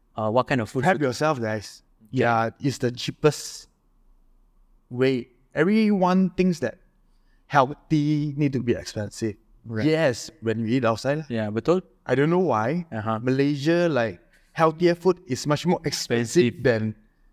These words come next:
Speaker 2: nasi lemak.
Speaker 1: Betul. Yeah.
Speaker 2: That's, that's the fact in Malaysia lah.
Speaker 1: Well, one of many reason is because if you buy the healthy food from expensive restaurant lah.
Speaker 2: Yeah, true lah.
Speaker 1: Uh, macam last time when I don't prep my food, I buy food from Laju Seria.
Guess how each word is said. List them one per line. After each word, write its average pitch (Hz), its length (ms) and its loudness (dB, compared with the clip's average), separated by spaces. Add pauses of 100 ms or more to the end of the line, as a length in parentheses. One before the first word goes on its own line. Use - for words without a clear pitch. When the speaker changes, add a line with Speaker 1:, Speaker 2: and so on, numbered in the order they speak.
Speaker 2:
nasi 113 180 -4
lemak. 104 240 -2 (180)
Speaker 1:
Betul. 127 280 -4 (720)
Yeah. 110 100 -12 (560)
Speaker 2:
That's, 143 320 0
that's 165 180 4
the 175 120 -6
fact - 260 0
in 120 160 -2
Malaysia 120 320 0
lah. 127 180 0 (460)
Speaker 1:
Well, 135 240 -2
one 151 180 2
of 127 120 0
many 131 180 2
reason 123 320 0
is 107 160 -6
because 120 320 -2
if 107 140 -6
you 113 100 -4
buy 131 160 4
the 113 80 0
healthy 110 300 -2
food 139 260 -4
from 110 220 -2
expensive 113 420 -6
restaurant 123 400 -2
lah. 175 140 0 (100)
Speaker 2:
Yeah, 107 160 -8
true 110 160 -4
lah. 104 160 -10 (100)
Speaker 1:
Uh, 107 140 -2
macam 117 400 0
last 113 240 2
time 165 400 0
when 113 540 -4 (420)
I 113 160 2
don't 127 160 2
prep 139 160 4
my 110 80 -2
food, 151 240 -6
I 117 80 -2
buy 123 220 2
food 139 180 -6
from 107 140 -2
Laju 98 180 -4
Seria. 120 460 -2